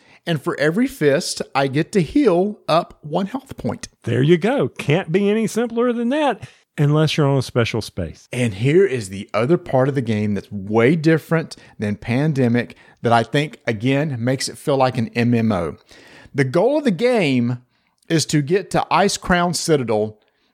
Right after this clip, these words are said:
Speaker 1: and fight the Lich King. But first, you must complete three side quests. Like any good M M O, you can't go straight to the big boss. No, no.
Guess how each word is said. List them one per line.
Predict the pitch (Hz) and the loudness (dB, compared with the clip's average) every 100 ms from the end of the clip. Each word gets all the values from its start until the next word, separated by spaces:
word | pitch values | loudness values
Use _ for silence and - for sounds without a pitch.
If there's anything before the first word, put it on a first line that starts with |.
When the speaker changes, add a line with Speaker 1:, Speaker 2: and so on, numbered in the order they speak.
| - | -8
Speaker 1:
and | 123 113 101 | -4 -4 -6
fight | - - 147 156 151 - - _ _ _ _ - | -10 -2 0 0 -4 -16 -18 _ _ _ _ -4
the | 120 | -2
Lich | 98 110 - - | 0 -2 -4 -10
King. | 101 87 95 | -10 -10 -6
But | 110 143 | 0 0
first, | - 247 320 - - - _ _ _ | 4 4 4 2 -6 -14 _ _ _
you | 240 339 | -2 0
must | 320 302 - | 2 0 0
complete | - 202 - 233 233 - | -2 -2 0 0 -2 -4
three | 170 185 | 0 0
side | 175 - 143 127 113 | 0 0 0 0 -4
quests. | - 120 98 113 | -2 0 0 -4
Like | 330 330 240 - | 0 2 2 -4
any | - 262 233 180 | -4 0 2 2
good | 147 185 151 127 - | 0 2 2 2 -2
M | 160 156 143 | -4 -2 -2
M | 131 131 | -4 -2
O, | 127 123 | -2 0
you | 147 294 453 | -2 -2 -4
can't | - 208 151 123 | 2 2 2 -2
go | 123 90 | -4 -4
straight | - 135 107 117 | -6 -4 -4 -4
to | 151 | -4
the | 151 156 | 0 -2
big | 175 233 226 190 | 2 0 0 2
boss. | 302 427 453 440 - | 4 4 2 0 -4
No, | 170 82 - - | -2 -2 -4 -6
no. | 117 98 | -2 -2